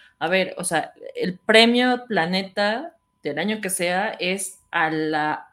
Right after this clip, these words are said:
a la obra, al libro, no es al escritor. ¿Hay premios que son a los escritores? Sí.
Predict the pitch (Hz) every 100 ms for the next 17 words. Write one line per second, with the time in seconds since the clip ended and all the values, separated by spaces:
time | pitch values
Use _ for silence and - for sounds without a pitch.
0 | - 165 165 160 151 156 156 175 202 175
1 | 147 131 160 160 180 196 175 147 147 170
2 | 175 196 202 196 226 214 208 175 165 165
3 | - - 175 196 233 226 - 190 226 277
4 | 277 - 185 151 147 147 143 156 151 190
5 | 240 269 - - 151 -